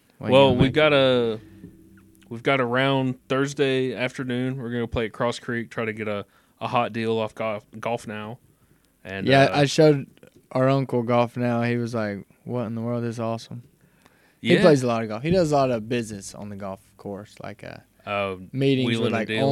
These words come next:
Speaker 1: owners of these companies. Yeah, so
Speaker 2: Yeah.
Speaker 1: that's cool.
Speaker 2: Yeah, that's, like, the classic, you know, old man, uh, golf course kinda thing.
Speaker 1: He's pretty good. He, he hits his driver. His driver is about the exact same as his three wood, like, two ten, two fifteen, but it's
Speaker 2: Yeah.
Speaker 1: pretty straight.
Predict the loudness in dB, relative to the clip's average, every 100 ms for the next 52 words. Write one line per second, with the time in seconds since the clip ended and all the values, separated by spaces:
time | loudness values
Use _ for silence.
0 | 2 0 -2 -4 -4 -4 -6 -4 -4 -2
1 | -2 -4 -2 -2 -2 -4 -2 -2 -2 -6
2 | -8 -10 _ _ -12 -10 -4 -4 -4 -6
3 | -8 -10 -10 -8 -10 -12 -16 _ _ _
4 | _ -12 -10 -6 -2 -2 0 -2 -2 -4
5 | -6 -8 -8 -8 -8 -12 -12 -10 -10 -8
6 | -10 -10 -12 -12 -12 -14 -12 -16 _ -4
7 | 2 4 6 6 4 4 4 2 2 2
8 | 4 4 2 -2 -4 0 2 4 2 0
9 | -4 -10 _ _ _ _ _ _ _ _
10 | _ _ _ _ -2 2 4 4 4 0
11 | 2 2 2 2 2 0 0 -2 -2 -4
12 | -6 -6 -4 -4 -4 -6 -8 -6 -4 -2
13 | -2 -2 -2 -2 -4 -2 -2 -2 -4 -4
14 | -8 0 2 4 2 2 2 2 2 2
15 | 0